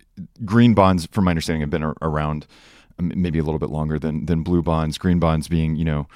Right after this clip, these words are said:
promoting investments in climate mitigation or adapting to the, the climate crisis.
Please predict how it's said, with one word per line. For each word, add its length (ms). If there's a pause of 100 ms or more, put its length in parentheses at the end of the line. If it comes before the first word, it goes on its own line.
(380)
promoting 380
investments 520
in 260
climate 300
mitigation 580
or 380
adapting 460
to 100
the, 280
the 120
climate 320
crisis. 500